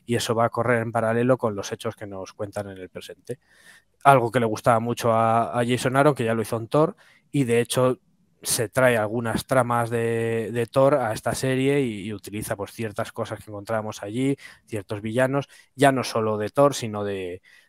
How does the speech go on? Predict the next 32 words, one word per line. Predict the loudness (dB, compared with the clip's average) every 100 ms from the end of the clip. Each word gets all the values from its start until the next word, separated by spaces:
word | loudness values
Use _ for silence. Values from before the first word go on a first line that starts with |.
| _
de | -8 -2 -2 -2 -2 -4
etapas | -2 0 0
pasadas. | -2 0 4 6 6 4 0
Eh, | -6 -8 -12 -20 -12
hay | -10 -6
que, | -4 -2
eh, | -4 -4 -8 -10 _ -12
entender | -6 -4 2 0 0
que | -4 -4 -4 -6 -6
en | -8 -4
ese | -4 -4
momento, | -2 0 0 -2 -6
en |
el | -4
dos | -4 -4
mil | -4 -2 -2 -2
dieciocho, | -2 -2 0 0 2 0 0 -6 -20 _
Jason | -2 0 2
Aaron | 4 4 4
era | 2 2
de |
los | 2 -2
pocos | -4 -4 -2 -2
arquitectos | -2 -2 -6 -2 -2 -2 0 0 0 -8 -16 -14
de | -12 -2 0
renombre | 2 2 2 2
que, | 2 -2 -2 -8
que | -8
le | -6
quedaban | -2 0 0
a | 0
Marvel, | 0 2 0